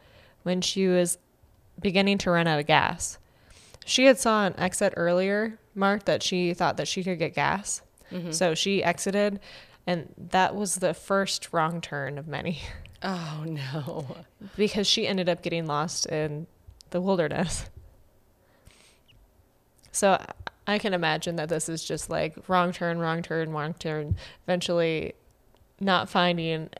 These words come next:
Speaker 1: anything of civilization and then trying to turn around and not being able to figure out where you were before.
Speaker 2: It's kinda like when you start putting this expectation on yourself to figure something out when you're under stress, things just get worse and worse and worse. You know what I mean?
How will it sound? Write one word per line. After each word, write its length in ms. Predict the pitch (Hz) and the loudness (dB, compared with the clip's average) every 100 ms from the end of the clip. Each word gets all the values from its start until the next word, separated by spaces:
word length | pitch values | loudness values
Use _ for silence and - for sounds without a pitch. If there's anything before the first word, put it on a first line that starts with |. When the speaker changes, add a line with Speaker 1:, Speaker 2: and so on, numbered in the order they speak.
| - | 0
Speaker 1:
anything 600 | 208 208 202 190 185 175 | 2 2 2 2 0 -2
of 140 | 160 - | -2 -2
civilization 840 | 165 156 170 196 196 196 185 175 | -2 -2 -2 0 0 0 -2 -2
and 100 | 160 | -2
then 140 | 160 | -4
trying 200 | 175 165 | -4 -4
to 60 | 160 | -4
turn 200 | 170 160 | -4 -4
around 260 | 156 - 151 | -4 -4 -4
and 100 | 151 | -4
not 240 | - - | -4 -4
being 160 | 90 - | -6 -6
able 180 | - | -6
to 80 | 160 | -8
figure 300 | - - - | -8 -8 -4
out 180 | - - | -4 -4
where 140 | - | -8
you 100 | - | -6
were 140 | - 160 | -6 -6
before. 320 | 160 - - - - - | -8 -10 -10 -12 -16 -10
Speaker 2:
It's 160 | 202 - | -8 -6
kinda 220 | 214 226 | -6 -4
like 180 | 226 208 - _ - | -4 -6 -14 _ -10
when 280 | 175 180 | -6 -4
you 420 | 175 165 165 160 160 | -4 -4 -4 -6 -6
start 480 | - 160 143 - - - _ | -4 -2 -4 -8 -18 -20 _
putting 260 | 139 156 156 | -10 -8 -8
this 180 | 147 - | -6 -8
expectation 840 | 143 - 139 - 143 - 156 151 - | -8 -10 -12 -12 -10 -10 -10 -12 -12
on 140 | 156 | -10
yourself 520 | 143 - 143 143 139 | -10 -8 -6 -6 -8
to 100 | - | -14
figure 300 | - 143 139 | -12 -10 -8
something 380 | 135 143 139 131 | -10 -12 -12 -10
out 180 | 127 139 | -8 -8
when 140 | 156 | -6
you're 120 | 151 127 | -8 -8
under 180 | 135 | -8
stress, 520 | - - 135 143 190 - | -8 -6 -2 -2 -2 -4
things 280 | 165 160 - | -6 -4 -4
just 240 | 160 - | -6 -4
get 160 | 156 - | -4 -2
worse 400 | 151 220 - - | -2 0 -2 -4
and 180 | 160 | -6
worse 240 | 147 143 - | -4 -4 -4
and 100 | 139 | -6
worse. 280 | - - - - - - - | -6 -8 -10 -14 -20 -16 -6
You 100 | 165 | -2
know 80 | |
what 80 | 165 | 0
I 60 | 151 | -2
mean? 300 | 156 160 | -2 -6